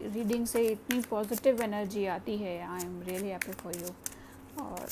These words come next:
एक extra card निकालने का मन कर रहा है जब इतने positive messages हों तो। हम तो messenger हैं,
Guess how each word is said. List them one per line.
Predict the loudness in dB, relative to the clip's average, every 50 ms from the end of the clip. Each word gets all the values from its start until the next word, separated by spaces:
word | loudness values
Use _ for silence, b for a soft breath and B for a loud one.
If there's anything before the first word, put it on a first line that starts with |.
| 0 0
एक | 0 0 0 -2
extra | -2 -2 -2 -4 -8 -2 0 0 0
card | 6 6 8 8 8 6
निकालने | 2 -2 -2 -2 -2 0 -2 -2
का | 0 0 0
मन | 2 2 0 0 0
कर | 2 0 0 2
रहा | 2 2 2
है | 4 4 4
जब | 4 4 4 4
इतने | 2 0 0 0 0
positive | 2 4 4 4 4 4 2 2 2 2
messages | 2 -2 -2 -2 -2 2 2 2 2 2
हों | -2 -4 -4 -6
तो। | -4 -4 -6 -6 -6 -12 B B B B B B B B B B B B B B
हम | -4 -4 -2 -2
तो | 0 0 0
messenger | 0 0 -2 -2 -2 0 0 4 4 4 4 4
हैं, | 2 0 -2 -4